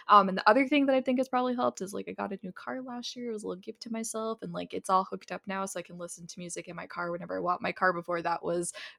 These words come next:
very old and did not have the <laughs> full support that I needed to be able to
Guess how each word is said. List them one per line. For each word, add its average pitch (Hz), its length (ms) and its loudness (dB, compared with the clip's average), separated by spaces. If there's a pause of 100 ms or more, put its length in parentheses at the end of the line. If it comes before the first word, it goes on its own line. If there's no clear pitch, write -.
very 220 360 12
old 175 380 2
and 190 140 4
did 170 160 0
not - 220 6
have 170 340 4
the 254 140 8
<laughs> - 20 4
full 247 240 8
support 226 540 6
that 190 100 4
I 180 60 2
needed 180 360 0
to - 140 -6
be 185 40 0
able 175 120 -4
to 180 180 2